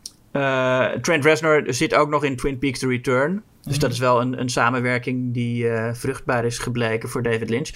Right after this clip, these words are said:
Speaker 1: Maar dat vind ik dan een veel gepastere artiest dan Marilyn Manson.
Speaker 2: Angelo Badalamenti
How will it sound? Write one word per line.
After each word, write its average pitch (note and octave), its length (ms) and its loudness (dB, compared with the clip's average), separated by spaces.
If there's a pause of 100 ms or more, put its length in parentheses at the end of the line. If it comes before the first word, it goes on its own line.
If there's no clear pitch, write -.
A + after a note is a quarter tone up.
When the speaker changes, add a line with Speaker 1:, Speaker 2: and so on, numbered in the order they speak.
(240)
Speaker 1:
Maar C3 180 2
dat D3 240 4
vind C#3+ 140 -2
ik B2+ 120 0
dan C3 180 0
een B2+ 80 -2
veel C3 220 -2
gepastere C3+ 520 -2
artiest B2 520 -2
dan B2 360 -2
Marilyn B2 380 0
Manson. B2 520 -2 (160)
Speaker 2:
Angelo E3 420 4
Badalamenti D#3 640 0